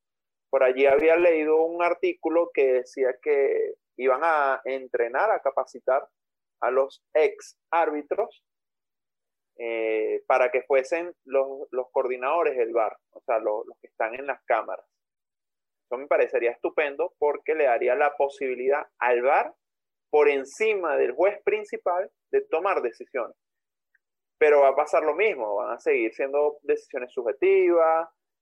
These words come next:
y va a seguir la polémica. Entonces ya viene siendo como más un tema ético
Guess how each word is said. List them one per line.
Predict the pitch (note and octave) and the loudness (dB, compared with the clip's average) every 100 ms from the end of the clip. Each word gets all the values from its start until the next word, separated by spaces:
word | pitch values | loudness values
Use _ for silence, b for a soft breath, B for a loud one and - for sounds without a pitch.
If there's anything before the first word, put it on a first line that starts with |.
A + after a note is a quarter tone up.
| _ - | _ -18
y | A#2 A#2+ | -14 -4
va | A#2 A#2 | 0 0
a | A#2+ | -2
seguir | D#3 D3 D3 | -4 -2 0
la | D3 | 0
polémica. | A#2+ C3+ B2 G#2+ G#2 | 2 0 0 -4 -8
Entonces | G2+ A2+ C3 | -6 -8 -4
ya | C3 C#3+ | 0 0
viene | D3+ D#3 | 0 -4
siendo | - E3 E3 | -6 -6 -6
como | C#3 A#2+ | -6 -6
más | B2 B2+ | -6 -6
un | D3 | -8
tema | D#3 D#3+ D#3+ E3 - - | -2 -2 0 -4 -6 -2
ético | D#3 F3+ G#3+ - B3 B3+ | 0 0 -6 -4 -2 -2